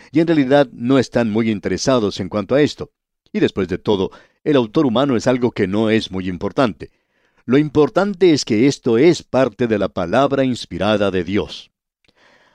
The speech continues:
Ahora, el autor de estos estudios bíblicos, el doctor J. Vernon McGee,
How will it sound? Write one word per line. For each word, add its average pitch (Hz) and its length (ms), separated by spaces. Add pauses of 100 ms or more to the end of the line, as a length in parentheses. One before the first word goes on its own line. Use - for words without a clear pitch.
Ahora, 113 180
el 143 60
autor 160 420
de 117 80
estos 113 300
estudios 104 360
bíblicos, 107 540
el 95 100
doctor 85 300
J. 101 400
Vernon 90 320
McGee, 85 380